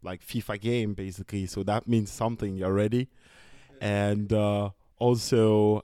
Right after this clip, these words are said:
I could tell, like, after I listened to the podcast, I could see some changes in my life, some changes in my sex life, basically. There was, like, these, like, girls that I was seeing,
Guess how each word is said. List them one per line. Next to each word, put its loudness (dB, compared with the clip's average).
I -4
could -8
tell, 0
like, -6
after 0
I 2
listened 0
to 0
the -4
podcast, -2
I -8
could -10
see -6
some -4
changes -4
in -6
my -4
life, -2
some -6
changes -4
in -6
my -4
sex -6
life, -2
basically. -6
There -2
was, 0
like, -6
these, -6
like, -8
girls 2
that 0
I 0
was 0
seeing, -2